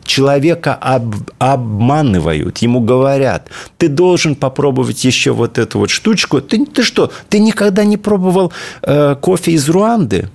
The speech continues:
Господи, какой-то ограниченный. Всего-то из Эфиопии, Кении, да, по-, ну, нет, из Руанды чуть-чуть более кислиночки, понимаете, чуть-чуть больше. И здесь он вступает на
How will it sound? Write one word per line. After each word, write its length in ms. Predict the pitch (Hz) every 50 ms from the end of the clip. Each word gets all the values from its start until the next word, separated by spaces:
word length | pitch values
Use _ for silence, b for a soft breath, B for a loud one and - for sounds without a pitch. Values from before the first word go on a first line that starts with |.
| -
Господи, 580 | - 151 190 190 160 - - - 135 110 104 110
какой-то 480 | - - 160 156 - 185 175 175 165
ограниченный. 640 | 160 143 156 156 160 156 151 131 - - - 123 113 107
Всего-то 480 | - - - 185 180 208 202 208 190
из 160 | 180 160 151
Эфиопии, 580 | 175 170 - 196 202 202 196 190 196 - 175 165
Кении, 520 | - - - 196 190 175 143 113 95 90
да, 220 | 90 92 110 135 143
по-, 300 | 139 - 139 135 135 131
ну, 440 | 123 123 131 131 139 160 170 147 B B B -
нет, 320 | 165 165 180 180 143 B B B -
из 200 | 185 180 143 151
Руанды 500 | 160 175 175 185 190 185 170 180 170 175 B B -
чуть-чуть 440 | - - 196 180 - - 190 190 156
более 340 | 147 160 170 160 160 156
кислиночки, 800 | 143 - - 156 - - - 151 147 113 101 92 - - - -
понимаете, 500 | - - 101 107 127 147 147 - - -
чуть-чуть 360 | 107 - - 143 - 180 143 131
больше. 300 | 123 123 104 - - 104
И 200 | - 143 151 147
здесь 580 | 127 120 117 123 135 196 233 233 - - B B B B B B -
он 240 | 156 147 175 170 156
вступает 800 | - - - - 131 127 - 147 147 147 139 135 127 131 -
на 300 | 123 120 117 120 117 113